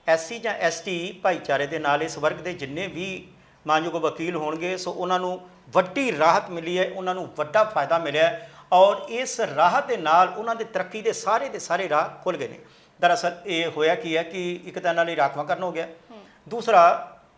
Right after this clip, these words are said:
Speaker 1: ਆਮਦਨ ਹੈ ਜਿੰਨੀ,
Speaker 2: ਜੀ।
Speaker 1: ਉਹਦਾ ਜਿਹੜਾ ਆਮਦਨ ਕਾਰਨ ਟੈਕਸ ਹੈ ਨਾ, ਉਹ ਅੱਧਾ ਕਰ ਦਿੱਤਾ ਹੈ।
Speaker 2: ਹੂੰ।
Speaker 1: ਜਿੱਦਾਂ ਮੰਨ ਲਓ ਆਮਦਨ ਵੀਹ ਲੱਖ ਹੈ,
Speaker 2: ਬਿਲਕੁਲ।
Speaker 1: ਤੇ ਉਹਨਾਂ ਨੂੰ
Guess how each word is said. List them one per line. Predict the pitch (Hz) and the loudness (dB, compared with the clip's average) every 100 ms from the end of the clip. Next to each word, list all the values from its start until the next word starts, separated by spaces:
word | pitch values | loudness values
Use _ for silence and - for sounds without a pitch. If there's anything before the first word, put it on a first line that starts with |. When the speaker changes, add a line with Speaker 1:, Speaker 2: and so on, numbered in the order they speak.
| _ _ - | _ _ 4
Speaker 1:
ਆਮਦਨ | 190 226 240 240 | 6 6 4 0
ਹੈ | 202 | 0
ਜਿੰਨੀ, | 147 135 123 - - - - 233 | -2 -6 -10 -14 -20 -20 -20 -14
Speaker 2:
ਜੀ। | 202 185 | -12 -10
Speaker 1:
ਉਹਦਾ | 262 277 262 - - - _ 170 | -6 0 0 0 -8 -20 _ -8
ਜਿਹੜਾ | 208 226 | -4 -4
ਆਮਦਨ | 202 180 185 208 | 2 2 2 -2
ਕਾਰਨ | 208 170 196 233 | 4 4 4 0
ਟੈਕਸ | 233 254 - | -4 -4 -2
ਹੈ | 190 | -2
ਨਾ, | 185 | -2
ਉਹ | 226 233 | -2 -2
ਅੱਧਾ | 185 214 | 2 2
ਕਰ | 190 | 2
ਦਿੱਤਾ | - - - | -2 -8 -16
ਹੈ। | - | -18
Speaker 2:
ਹੂੰ। | 220 - - | -20 -20 -8
Speaker 1:
ਜਿੱਦਾਂ | 208 233 | 2 4
ਮੰਨ | 202 214 | 4 4
ਲਓ | |
ਆਮਦਨ | 202 180 180 180 | 4 4 2 -4
ਵੀਹ | 220 214 | -2 0
ਲੱਖ | 147 143 | 0 -2
ਹੈ, | - - | -12 -14
Speaker 2:
ਬਿਲਕੁਲ। | 208 185 _ _ _ _ _ | -18 -18 _ _ _ _ _
Speaker 1:
ਤੇ | 214 | -4
ਉਹਨਾਂ | 196 196 | 0 0
ਨੂੰ | 196 | -2